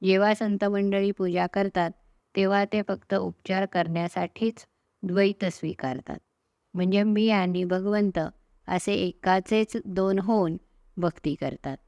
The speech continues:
कारण मायेचा आधार घेतल्याशिवाय, म्हणजे मी आणि तू हे द्वैत स्वीकारल्याशिवाय भक्ती करतात येत नाही. एवढ्यासाठी समर्थ म्हणतात, "स्तवन भजन भक्तिभाव,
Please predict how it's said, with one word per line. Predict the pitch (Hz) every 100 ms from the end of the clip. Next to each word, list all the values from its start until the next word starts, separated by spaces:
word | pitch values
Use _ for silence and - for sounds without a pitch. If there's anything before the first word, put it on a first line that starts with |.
| _ _ _ - -
कारण | 190 190 208
मायेचा | 208 175 175 196 - 208
आधार | 196 196 196
घेतल्याशिवाय, | 196 190 190 190 - 208 180 165 - _ _ -
म्हणजे | 180 185 190 202
मी | 202 220
आणि | 220 190 190 190 -
तू | 190 160 _ _ _ -
हे | 196
द्वैत | 190 190 185 -
स्वीकारल्याशिवाय | 208 - 180 - 180 180 190 185 220 196 185 - _ _ _ -
भक्ती | 202 220 -
करतात | 233 185 156 139 135
येत | 143 127 135
नाही. | 127 135 _ _ _ _
एवढ्यासाठी | - 175 175 196 214 - 208 190 214
समर्थ | 202 196 185 180
म्हणतात, | 185 185 185 185 185 190 _ _ _ _
"स्तवन | - - 196 190 202 226 226 233
भजन | 196 175 185 185 196 214
भक्तिभाव, | 196 - - 240 233 175 143 151